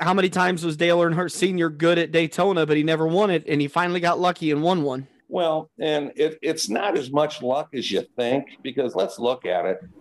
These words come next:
Speaker 2: I mean, Brad Keselowski won his sixth, and that
Speaker 1: Yeah.
Speaker 2: was when he won his first in two thousand nine. So it's taken him twelve years, which I think tied him with Gordon.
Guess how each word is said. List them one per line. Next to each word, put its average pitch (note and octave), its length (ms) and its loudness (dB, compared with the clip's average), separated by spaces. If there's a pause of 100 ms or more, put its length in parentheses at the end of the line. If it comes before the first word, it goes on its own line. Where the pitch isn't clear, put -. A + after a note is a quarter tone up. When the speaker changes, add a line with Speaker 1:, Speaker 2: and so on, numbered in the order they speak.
(320)
Speaker 2:
I G#2+ 100 -2
mean, G#2+ 400 -2 (100)
Brad B2+ 300 -2
Keselowski A2 680 -2
won G#2+ 200 2
his - 340 -4
sixth, - 400 -2 (260)
and G2 140 -6
that G#2+ 80 4
Speaker 1:
Yeah. B2+ 80 4
Speaker 2:
was G2+ 140 -6
when A2 120 -10 (100)
he G#2+ 60 -16
won G#2 240 -2
his - 140 -8
first C3 360 -2
in G2 140 -2
two A#2 160 -8
thousand G#2 480 -2
nine. F2+ 420 -2 (580)
So - 160 -2
it's - 160 -2
taken G#2+ 340 -2
him F#2 140 -2
twelve A2+ 420 -2
years, G2 560 -4 (600)
which - 520 -2
I G2+ 80 0
think A2 180 -2
tied A#2 300 -2
him A2+ 100 -2
with G2+ 220 -8
Gordon. B2+ 520 -4